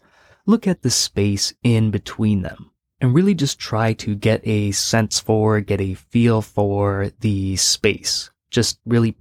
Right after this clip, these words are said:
put your consciousness, put your mind on this concept of the empty space in between your hands.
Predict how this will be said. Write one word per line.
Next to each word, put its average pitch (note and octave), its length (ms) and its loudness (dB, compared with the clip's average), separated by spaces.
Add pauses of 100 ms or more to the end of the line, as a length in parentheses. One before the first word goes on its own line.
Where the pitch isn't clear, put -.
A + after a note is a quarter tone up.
put D#3 320 2
your G#2+ 460 0 (200)
consciousness, A2 640 0
put - 220 -2
your A2 100 2
mind G2+ 420 2
on F#2+ 140 -2
this F2+ 160 -2
concept - 720 -2
of G2 400 -4 (260)
the - 200 -2
empty G#2+ 240 -2
space F#2+ 580 0 (180)
in F#2+ 120 -2
between G2 320 -2
your G2+ 140 -6
hands. - 680 -2